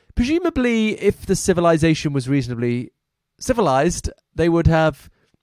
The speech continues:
ethical boards to determine when you can, you know, create a universe. If you, you know, you have to apply for them if you wanna create a universe for some experimental purpose.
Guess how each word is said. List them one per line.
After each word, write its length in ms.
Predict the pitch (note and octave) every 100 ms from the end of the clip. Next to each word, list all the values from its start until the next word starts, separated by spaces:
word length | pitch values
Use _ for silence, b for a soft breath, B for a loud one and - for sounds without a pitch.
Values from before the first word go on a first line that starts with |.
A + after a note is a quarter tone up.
| _ _ _ _ _ _ _ _ - - -
ethical 420 | D3 F3+ - A2+
boards 600 | C#3+ F3 G3+ A3+ - -
to 140 | F3+
determine 720 | D#3 D3 F3 F#3 G#3+ A3+ A3
when 180 | - E3+
you 120 | E3
can, 340 | D#3 E3+ E3 F3 _ _ _ _ _ _
you 140 | D#3 C#3+
know, 240 | C#3 C3 - -
create 340 | - E3 D#3
a 40 | D#3
universe. 840 | D#3+ D#3 D#3 D#3+ E3+ - - -
If 180 | - -
you, 80 | C#3
you 140 | D3
know, 60 | C3+
you 60 |
have 120 | C#3 -
to 60 |
apply 320 | - E3 F3 F#3
for 120 | E3+
them 180 | F3+ E3
if 120 | -
you 60 |
wanna 120 | D3 D3+
create 240 | D#3+ D3
a 40 |
universe 380 | D3 D#3+ D#3 D3+
for 80 | C#3+
some 120 | C#3+
experimental 600 | C#3 - F#3+ C#3 C3 C3
purpose. 560 | - D#3+ D#3 D#3+ C#3+